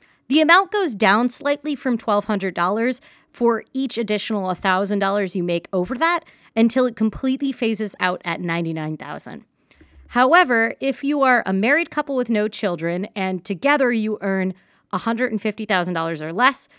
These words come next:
you will get the full amount for both of you, so you'll get twenty-four hundred dollars. And if you're a taxpayer that files as head of household,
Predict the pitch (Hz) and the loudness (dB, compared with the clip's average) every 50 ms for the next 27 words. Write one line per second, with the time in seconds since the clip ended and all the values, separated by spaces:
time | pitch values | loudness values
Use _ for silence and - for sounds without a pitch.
0 | _ _ - 208 214 196 202 240 254 262 247 - _ - 214 170 - 190 196 202 | _ _ -4 -2 -2 0 4 4 4 4 2 -2 _ -10 -8 -2 0 0 0 0
1 | - - _ _ - 175 185 175 - - - 202 202 220 220 196 180 196 - - | -4 -12 _ _ -10 -6 -6 -6 -4 -4 -2 0 0 0 2 0 0 -2 -2 -4
2 | - 240 170 170 160 - 175 175 190 233 254 - - 208 185 175 160 180 170 160 | -6 -4 -4 -4 -4 -4 -6 -6 -4 -6 -6 -6 -4 -4 -4 -4 -4 -6 -8 -10
3 | _ - - - 185 180 196 226 - - 208 196 170 - 185 180 160 165 - 151 | _ -12 -10 -6 -4 -2 -2 -2 -2 -2 -4 -4 -2 -2 -4 -6 -6 -6 -8 -8
4 | 151 151 156 170 202 220 - - - - - _ _ _ _ _ _ - 269 277 | -8 -6 -6 -6 -8 -8 -10 -14 -20 -20 -20 _ _ _ _ _ _ 2 4 4
5 | 302 311 - 294 269 240 240 - - - 349 370 - - - - 294 285 269 247 | 4 4 2 0 -2 -2 -2 -4 -4 -4 -4 -4 -4 -8 -10 -4 -2 -2 0 -2
6 | 226 202 208 - - - - - 214 214 226 233 240 233 220 - - 185 - - | -2 -4 -4 -6 -8 -12 -8 -4 0 0 0 0 0 -4 -6 -4 -4 -4 -4 -6
7 | - 190 185 185 175 - - 165 170 208 - - 302 320 349 349 | -6 -6 -6 -6 -6 -6 -4 -4 -4 -4 -4 -6 -6 -6 -6 -8